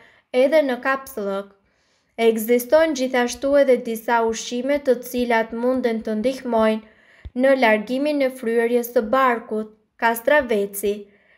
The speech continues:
Kastraveci rekomandohet shumë, pasi ka veti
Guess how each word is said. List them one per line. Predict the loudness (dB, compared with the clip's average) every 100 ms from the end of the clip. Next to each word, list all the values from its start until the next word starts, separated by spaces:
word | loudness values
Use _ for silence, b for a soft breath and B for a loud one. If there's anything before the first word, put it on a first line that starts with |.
| b
Kastraveci | -2 -2 2 2 4 2 2 4 6
rekomandohet | 6 2 -2 -2 -2 0 2 2 0 -2
shumë, | -4 -4 -4 -4
pasi | -2 -2 -4 -10
ka | -2 0 2
veti | 2 0 -2 -4